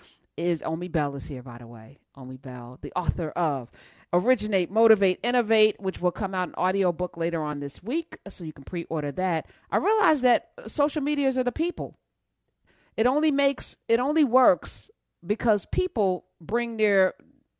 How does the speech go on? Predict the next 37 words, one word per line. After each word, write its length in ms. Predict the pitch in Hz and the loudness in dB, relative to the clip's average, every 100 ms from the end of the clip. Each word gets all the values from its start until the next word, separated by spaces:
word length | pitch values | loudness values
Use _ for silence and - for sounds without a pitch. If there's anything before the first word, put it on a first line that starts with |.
| - - | -20 -8
their, 320 | 208 208 202 | -4 -2 -4
their 200 | 190 190 | -4 -6
seasoning 440 | 160 285 220 214 196 | -4 -4 -4 -8 -6
to 140 | 208 | -8
the 40 | 185 | -8
s-, 120 | - _ - | -14 _ -6
to 80 | 208 | -6
the 60 | |
pot. 300 | - 349 - - _ _ _ _ _ _ _ | -2 -2 -4 -8 _ _ _ _ _ _ _
So 240 | - 226 208 | -2 0 2
you 140 | 220 | 4
gotta 220 | 262 254 | 4 6
wait 260 | 233 311 - | 6 4 4
till 160 | 320 | 0
there's 200 | 269 247 | 4 2
a 40 | 226 | 2
critical 400 | - 269 254 226 | 2 2 4 2
mass 320 | 220 202 196 | 4 2 0
of 100 | 175 | -2
people 460 | 381 427 247 220 214 | 0 2 4 4 4
in 140 | 208 | 2
order 180 | 226 220 | 2 2
for 220 | - 233 | 2 0
it 80 | 214 | 2
to 60 | 214 | 2
have 200 | 220 185 | 2 0
the 80 | |
same 300 | 190 226 214 | -2 -2 -2
feel 560 | 202 320 294 208 175 175 - _ _ - | -4 0 4 4 4 0 -14 _ _ -2
as 240 | 277 190 | 2 2
the 80 | 190 | 0
damn 280 | 185 220 214 | 2 0 0
near 160 | 214 202 | -2 0
billion 380 | 190 226 226 | 4 4 2
people 300 | 226 233 214 | -2 -2 0
that 160 | 202 | 2
are 80 | 190 | 4